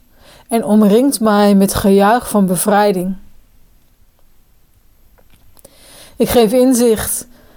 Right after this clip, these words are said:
en wijs de weg die je moet gaan. Ik geef raad.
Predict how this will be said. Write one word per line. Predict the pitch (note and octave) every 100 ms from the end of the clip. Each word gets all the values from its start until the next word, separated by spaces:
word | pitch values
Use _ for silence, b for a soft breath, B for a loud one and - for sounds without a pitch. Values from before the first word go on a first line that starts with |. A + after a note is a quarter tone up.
| b
en | A3 G#3
wijs | G#3 A3+ C4 -
de | G#3+
weg | A3+ A#3+
die | G#3+ G#3+
je | G#3
moet | G#3 -
gaan. | - G3+ F#3 F#3 - _ _ _ _ _ _ _ - _ _ _ _ _ _ _ -
Ik | C4
geef | - A#3+ A3+
raad. | A3 B3 A#3+ F#3+ - -